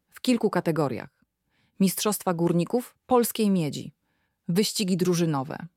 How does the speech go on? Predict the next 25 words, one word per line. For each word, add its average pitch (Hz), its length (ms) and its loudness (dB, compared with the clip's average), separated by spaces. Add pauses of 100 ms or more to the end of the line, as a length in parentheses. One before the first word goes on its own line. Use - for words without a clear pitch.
(260)
Open, 175 540 2 (180)
sportowa, 214 720 0 (320)
rodzinna, 190 680 4 (240)
muszkieterzy. 185 640 0 (760)
Baza 233 300 2
zawodów, 190 680 -2 (160)
bike 208 420 2
park 262 380 -2
oraz 277 260 2
boisko 190 400 0
przy - 160 -6
świetlicy 196 480 -4
wiejskiej 175 420 0
w - 80 -10
Obiszowie. 160 580 -4 (540)
Na 220 180 4
miejscu 147 500 -2 (240)
strefa 220 420 0
kibica, 190 640 -4 (220)
zaplecze 185 480 0
gastronomiczne, 165 760 -2
animacje, 202 640 2
mnóstwo 214 600 6
pozytywnej 165 580 0
energii. 143 460 -4